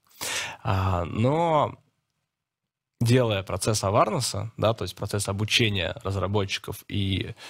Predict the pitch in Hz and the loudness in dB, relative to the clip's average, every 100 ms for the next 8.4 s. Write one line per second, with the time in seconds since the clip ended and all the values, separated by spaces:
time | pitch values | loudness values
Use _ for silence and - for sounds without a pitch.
0 | - - 104 - 120 107 101 98 - 104 | -8 0 2 4 4 2 0 -2 0 -2
1 | 95 98 107 98 90 92 - 101 92 117 | 0 -2 -2 -2 -4 -6 -2 0 0 -2
2 | - - 104 101 - - 104 - - - | -6 -2 2 4 2 2 -2 -8 -16 -20
3 | - _ - 95 95 95 92 90 - _ | -20 _ -2 2 2 2 0 -4 -10 _
4 | _ - 110 107 104 92 87 - _ _ | _ 2 4 4 2 0 0 -4 _ _
5 | _ _ _ - - 110 110 117 127 110 | _ _ _ -10 -4 2 4 4 4 0
6 | 104 107 104 107 98 107 107 98 95 104 | 0 0 2 0 2 4 4 2 -2 -2
7 | 101 107 107 101 - - 95 - 104 101 | 2 2 2 0 -2 -6 -2 2 2 4
8 | 107 104 - 87 | 2 2 -2 -6